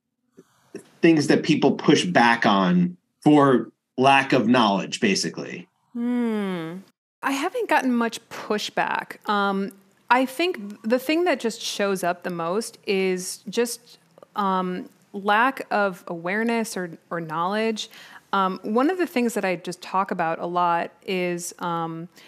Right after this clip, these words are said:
Speaker 2: the, the things that affect your sound. Um, so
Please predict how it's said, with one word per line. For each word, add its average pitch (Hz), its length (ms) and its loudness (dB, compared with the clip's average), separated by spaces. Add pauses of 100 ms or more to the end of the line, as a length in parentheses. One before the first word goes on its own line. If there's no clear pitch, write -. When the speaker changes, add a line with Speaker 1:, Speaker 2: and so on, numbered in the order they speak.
(200)
Speaker 2:
the, 208 180 0
the 214 260 -4
things 294 300 0
that 233 180 2
affect - 520 -2
your 185 200 -4
sound. 175 640 -6 (380)
Um, 185 300 -2
so 196 600 0